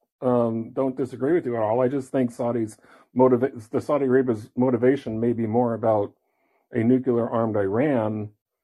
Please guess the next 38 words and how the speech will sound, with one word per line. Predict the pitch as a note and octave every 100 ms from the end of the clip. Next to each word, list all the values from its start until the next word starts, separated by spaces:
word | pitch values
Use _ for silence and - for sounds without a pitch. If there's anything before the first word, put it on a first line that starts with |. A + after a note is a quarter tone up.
| _ _ _ _ -
than | A2 G#2 G#2+
most | A#2 A2+ -
anything | C3 A2+ G#2+ G#2
else. | B2 F#3 F2+ F2+ -
I | G#2+
mean, | A#2 A2 G#2+
why | A2+
wouldn't | A2+ B2 D3+ B2+
you | B2+ A2 - _ _ _ _ _
look | A2+ B2 A#2+
for | - A2
peace | A#2 C3 G#2 G#2 -
with | G#2 G2+
somebody | A2+ G#2+ G#2+ G#2+
who | A2
is | A2 G2+ -
so | A2+ G#2
close | A#2 A2 G#2
to |
developing | G2+ G#2 A2+ A2 G#2
an | G#2
actual | G#2 G#2 G2+
nuclear | A2+ A2+ F#2+
weapon | G#2 C3 B2+ G#2
and | G2
who | F#2+ A2
has | G#2+ G#2
said | E3+ E3 A2
that | A2
they | A2
will | G#2 G2+
use | D3 E3+ C3
it? | A#2+ - - _ _ _ _ _ -
And | A#2+ A#2
we're | A2+
talking, | - A2 A2+ A2+ A2 B2+
you | B2+
know, | A2 G#2